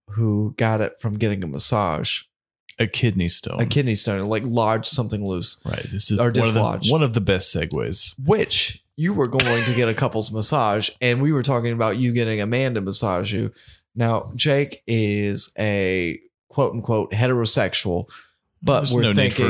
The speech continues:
Speaker 2: need for air quotes there.
Speaker 1: Well, I didn't throw him up in the air, but
Speaker 2: <laughs>
Speaker 1: I'm thinking that he'll get a boner on a dude rubbing him.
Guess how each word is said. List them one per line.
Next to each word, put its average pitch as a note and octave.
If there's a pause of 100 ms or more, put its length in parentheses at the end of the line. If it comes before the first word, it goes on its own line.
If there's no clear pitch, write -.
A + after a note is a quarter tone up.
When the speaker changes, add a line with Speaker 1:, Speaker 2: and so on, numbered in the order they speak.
Speaker 2:
need G2
for -
air G2+
quotes F#2+
there. C#3
Speaker 1:
Well, D3+
I C3+
didn't B2+
throw B2+
him A#2+
up A#2
in A2+
the A2
air, A2+
but A#2+ (260)
Speaker 2:
<laughs> D#3+
Speaker 1:
I'm A#3+
thinking D3
that C3+
he'll C3+
get C3
a B2
boner A#2+
on A2
a G#2+
dude A2+
rubbing G#2
him. F2+